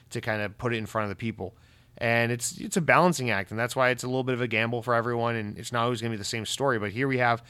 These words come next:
an example of someone saying, "Hey, PlayStation Plus hindered my game's ability to sell." And then we see, conversely, Square Enix being like, "Well, Game Pass, you know, helped this game that was selling poorly find an audience." And so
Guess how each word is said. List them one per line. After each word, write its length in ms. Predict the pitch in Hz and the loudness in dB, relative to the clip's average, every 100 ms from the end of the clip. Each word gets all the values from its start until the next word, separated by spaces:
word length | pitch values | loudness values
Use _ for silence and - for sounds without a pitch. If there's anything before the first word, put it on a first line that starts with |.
| - - | -20 -10
an 80 | - | -4
example 340 | 117 127 123 120 | 0 0 0 0
of 60 | |
someone 240 | - 123 113 | 0 -2 -2
saying, 240 | 120 113 | -2 0
"Hey, 160 | 131 120 | 0 0
PlayStation 500 | 139 147 143 120 - | 0 0 0 -2 4
Plus 420 | 156 143 - - - - _ - _ | 6 6 6 0 -6 -20 _ -20 _
hindered 360 | - 160 151 135 | 2 4 6 4
my 120 | 131 | 2
game's 240 | 123 120 | 2 0
ability 380 | 110 113 113 113 | 0 0 0 -2
to 60 | 107 | 0
sell." 460 | - 147 101 98 - - - - | 4 6 4 0 -12 -20 -20 -8
And 100 | 110 | -2
then 100 | 113 | -2
we 100 | 117 | 0
see, 220 | - 117 | 0 -2
conversely, 600 | 104 104 135 135 - 110 | -2 0 2 2 0 -2
Square 320 | 101 - 127 110 | -2 2 2 2
Enix 180 | - | -2
being 180 | 117 110 | -4 -4
like, 180 | 110 104 | -4 2
"Well, 320 | 127 151 147 - | 4 4 2 0
Game 220 | 131 170 | 4 4
Pass, 440 | 135 120 117 - - | 6 6 6 2 -4
you 140 | - 117 | -2 2
know, 100 | 110 | 2
helped 280 | 127 123 117 | 4 2 0
this 180 | 120 | 0
game 180 | 123 120 | 0 0
that 80 | 117 | 0
was 120 | 107 | 2
selling 320 | - 135 117 | 4 4 2
poorly 520 | - 147 170 117 120 123 | 2 4 6 4 2 0
find 340 | - 107 110 | -2 -2 0
an 60 | 110 | 2
audience." 540 | 127 117 92 92 - | 2 2 -2 -8 -6
And 100 | 98 | -4
so 300 | - 117 | 0 0